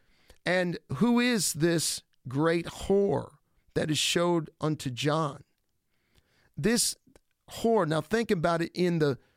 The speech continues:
in the sense of physically, and this is speaking spiritually. But when you think of a great whore or a harlot,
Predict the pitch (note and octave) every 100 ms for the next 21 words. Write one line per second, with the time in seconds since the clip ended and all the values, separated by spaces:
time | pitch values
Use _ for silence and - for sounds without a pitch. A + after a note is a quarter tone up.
0 | _ _ _ - D#3+ C#3+ - F#3+ F3+ F3
1 | - - D3+ C#3+ C3 - _ _ _ -
2 | - G#3 G#3+ D#3 - A#2+ - - C#3+ D3
3 | D3+ A3 G3 - - A#3 - D#3 - -
4 | F#3 F#3 - - - - _ _ _ _
5 | _ _ _ _ _ _ - F#3 F#3 F#3+
6 | G3 F3+ - G#3 A3+ - - E3+ F3 D3+
7 | D3+ A#2 E3 E3 D#3+ - F#3+ G3 F#3 A#2+
8 | D#2+ - - - - - C#3 C3 F3 F3+
9 | F3 C3